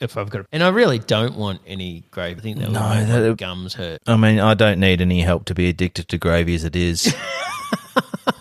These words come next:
Speaker 2: Don't go sticking nicotine in there as well, mate. That's just gonna do nothing but trouble for my cholesterol levels.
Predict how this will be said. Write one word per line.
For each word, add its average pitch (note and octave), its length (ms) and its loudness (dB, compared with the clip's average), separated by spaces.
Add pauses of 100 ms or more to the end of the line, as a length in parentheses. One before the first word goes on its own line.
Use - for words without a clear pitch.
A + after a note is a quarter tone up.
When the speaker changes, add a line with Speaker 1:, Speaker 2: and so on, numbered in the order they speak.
(1040)
Speaker 2:
Don't A2 320 2
go F#2 380 4
sticking F#2 480 -2
nicotine F#2 480 0
in F2+ 140 2
there F#2 180 2
as F2 160 0
well, F2 220 2
mate. E2+ 260 -2
That's E2+ 220 -2
just - 220 -4
gonna F#2 200 0
do F2 220 0
nothing G2+ 560 2
but F2 160 0
trouble F2+ 240 2
for - 100 -10
my E2+ 140 0
cholesterol D#2 500 -4
levels. D2+ 380 -4